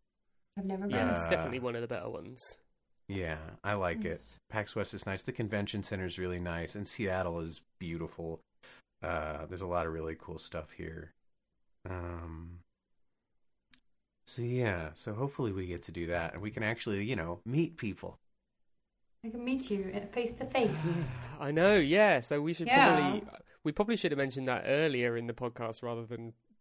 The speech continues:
Speaker 2: almost at the very end. <laughs> But, but, yeah, you joined us, uh, in the midst of the pandemic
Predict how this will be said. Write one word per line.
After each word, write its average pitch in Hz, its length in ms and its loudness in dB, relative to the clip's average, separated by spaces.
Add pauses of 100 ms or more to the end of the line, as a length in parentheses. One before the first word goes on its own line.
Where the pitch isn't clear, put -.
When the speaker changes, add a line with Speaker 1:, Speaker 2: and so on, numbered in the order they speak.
(260)
Speaker 2:
almost 120 440 0
at - 80 -6
the 120 80 -6
very 120 340 -2
end. 117 260 -6 (140)
<laughs> 254 760 12
But, 175 340 12 (1600)
but, 160 320 6
yeah, 180 180 10
you 196 260 8
joined 190 720 4
us, - 540 4 (260)
uh, 143 320 8
in 135 160 0
the 135 80 0
midst 160 320 0
of 151 80 0
the 147 80 -4
pandemic 143 840 2